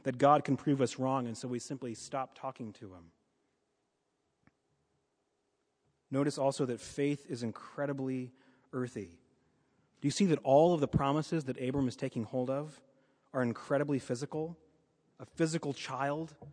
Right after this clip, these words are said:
a physical plot of land. Apparently, if you want to enter into relationship with this God, with the covenant-making God through faith,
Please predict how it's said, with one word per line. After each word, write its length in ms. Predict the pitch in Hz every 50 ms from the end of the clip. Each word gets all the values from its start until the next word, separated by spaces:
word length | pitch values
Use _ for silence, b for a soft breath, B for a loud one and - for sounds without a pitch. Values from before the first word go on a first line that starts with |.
| - - -
a 60 | 120
physical 540 | - - 175 165 165 165 - 165 160 156 151 - -
plot 260 | - - 151 147 143
of 140 | 135 127 127
land. 280 | 131 131 135 139 143
Apparently, 440 | 135 - - 170 196 226 208 185 165
if 100 | 147 135
you 100 | 156 180
want 160 | 208 208 196
to 80 | 170 160
enter 300 | 165 165 170 - 170 160
into 220 | 156 156 - 156
relationship 680 | 143 135 135 143 156 - 170 143 - - 147 123 - - B B B B B
with 220 | - 135 123 123 131
this 240 | 170 196 190 -
God, 280 | - - 147 127 117 117
with 100 | 123 -
the 80 | 139 131
covenant-making 1120 | - - - 180 202 196 208 185 151 135 - - - - - 151 135 131 - 147 139 131
God 280 | 139 135 131 131 127
through 180 | - - 139 120
faith, 420 | - - 170 156 147 139 - -